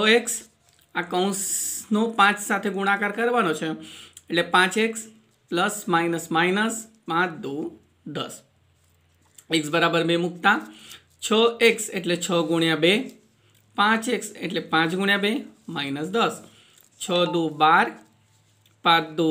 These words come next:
દસ અને માઇનસ દસ. બરાબર? તો દસ ને દસ ઉડી જાય એટલે જવાબ શું મળે આપણને?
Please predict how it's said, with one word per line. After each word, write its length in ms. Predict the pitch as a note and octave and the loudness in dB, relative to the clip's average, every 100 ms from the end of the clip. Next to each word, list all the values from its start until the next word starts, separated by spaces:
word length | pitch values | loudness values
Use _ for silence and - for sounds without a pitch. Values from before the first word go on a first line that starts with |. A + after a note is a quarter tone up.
| C#3+ | 0
દસ 440 | A2+ D3 F#3 - - - _ _ _ _ _ _ - | 0 2 2 2 -4 -12 _ _ _ _ _ _ -2
અને 220 | G3 F3+ D3 | 0 0 -2
માઇનસ 500 | D3 C#3 C3+ D#3+ G#3 - _ _ - D3+ | -4 -4 -4 -6 -8 -12 _ _ -12 -4
દસ. 240 | D#3 - - - _ | -4 -4 -14 -18 _
બરાબર? 340 | F#3+ A#3+ A#3+ A#3 - - - - _ - | -4 -2 -2 -4 -10 -20 -20 -20 _ -4
તો 40 | F3 | -2
દસ 240 | E3 G3+ G3+ | 0 0 -2
ને 100 | G#3 | -2
દસ 220 | G#3 G3+ | -2 -2
ઉડી 200 | A#3 G#3+ | 0 0
જાય 100 | E3+ D3+ | 0 0
એટલે 140 | D#3 | -2
જવાબ 160 | D#3 D3+ | -2 -4
શું 200 | - F#3+ | -6 -4
મળે 180 | D3 C3+ | -4 -6
આપણને? 380 | C3+ - - | -6 -8 -8